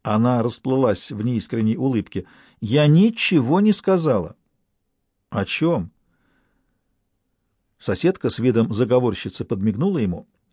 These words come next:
и поспешила досматривать сериал, благо свет загорелся и больше не мигал. "Странная женщина", — подумал Хромов, — "она ничего не сказала.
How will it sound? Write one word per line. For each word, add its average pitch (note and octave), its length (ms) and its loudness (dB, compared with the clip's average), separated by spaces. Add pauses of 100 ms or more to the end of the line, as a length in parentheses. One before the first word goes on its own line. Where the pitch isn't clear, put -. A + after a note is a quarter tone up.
(280)
и F#3+ 200 -2
поспешила C#3+ 580 -2
досматривать A2 640 -2
сериал, C#3 500 0 (240)
благо G2+ 460 -2
свет A2 500 -2 (140)
загорелся A2 640 0
и G#2 60 0
больше A2 280 -4
не G#2+ 120 2
мигал. F2+ 360 -2 (1300)
"Странная A2+ 540 0
женщина", — G2+ 500 -4
подумал G#2 340 -2
Хромов, — E2+ 440 -4
"она G#2+ 420 0
ничего G#2+ 680 0
не C#3 140 0
сказала. G#2 680 -2